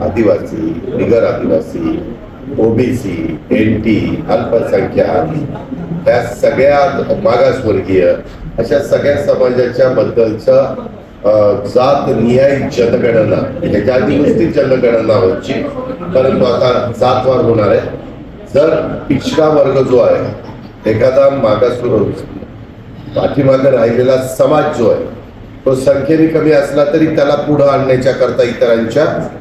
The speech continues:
आपल्याला अधिकचा निधी देण्याची गरज आहे. आता अनेक वर्ष मी तुमचा अर्थमंत्री म्हणून काम करतोय, त्याच्यामुळं सात लाख कोटीचं अंदाजपत्रक राज्याला देत असताना कुठल्याला प्राधान्य द्यायचं, कुठल्याला आपल्याला अग्रक्रम द्यायचा,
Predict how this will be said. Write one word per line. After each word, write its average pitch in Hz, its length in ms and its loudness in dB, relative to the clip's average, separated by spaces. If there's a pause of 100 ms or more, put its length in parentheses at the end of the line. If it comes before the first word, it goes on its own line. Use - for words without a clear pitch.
(240)
आपल्याला 135 340 2
अधिकचा 131 460 0
निधी 123 200 0
देण्याची 117 520 2
गरज 120 300 4
आहे. 95 100 2 (540)
आता 127 580 0
अनेक 131 240 2
वर्ष 127 240 0
मी 123 140 0
तुमचा 120 360 0
अर्थमंत्री 123 520 0
म्हणून 120 220 0
काम 117 280 0
करतोय, 120 280 0
त्याच्यामुळं 120 680 2 (380)
सात 117 460 0
लाख 123 320 0
कोटीचं 120 380 0
अंदाजपत्रक 117 720 0
राज्याला 110 420 2
देत 110 280 0
असताना 110 380 2
कुठल्याला 113 460 0
प्राधान्य 110 520 0
द्यायचं, 110 320 0
कुठल्याला 110 680 0 (420)
आपल्याला 113 640 2
अग्रक्रम 110 480 2
द्यायचा, 104 600 0